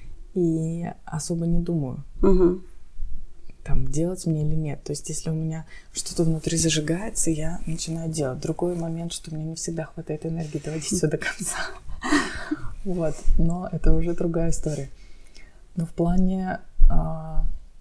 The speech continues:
Speaker 1: предпринимательства, мне кажется, мы ещё никогда не были на таком уровне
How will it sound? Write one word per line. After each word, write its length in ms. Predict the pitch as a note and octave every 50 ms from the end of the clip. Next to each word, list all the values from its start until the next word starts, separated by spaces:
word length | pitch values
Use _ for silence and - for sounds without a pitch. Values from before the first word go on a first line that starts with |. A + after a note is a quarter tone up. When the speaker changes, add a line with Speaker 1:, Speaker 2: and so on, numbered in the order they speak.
| - - -
Speaker 1:
предпринимательства, 1000 | - D#3 D#3 - - D#3+ E3 E3 E3 E3 D#3+ E3 F#3 G3+ G3+ G#3 F3+ - - E3 D#3
мне 200 | D#3 D#3 D#3 -
кажется, 420 | - E3+ F3 F3+ F3 - - D#3
мы 160 | D3+ D3+ D#3
ещё 220 | D#3 D3+ - E3+ E3
никогда 500 | D#3+ E3 - E3 D#3+ D3+ E3 E3 D3+ C#3+
не 200 | D3 D3 D3+ D3
были 340 | C#3+ C#3+ C#3+ C3+ B2+ - - - -
на 220 | D3 D3 D3 D3
таком 440 | C#3+ - D3 - - D#3+ D3 D3 D3+
уровне 640 | D#3+ D#3+ E3 D#3 D3 C3+ C3 C3 B2+ B2+ B2+ B2+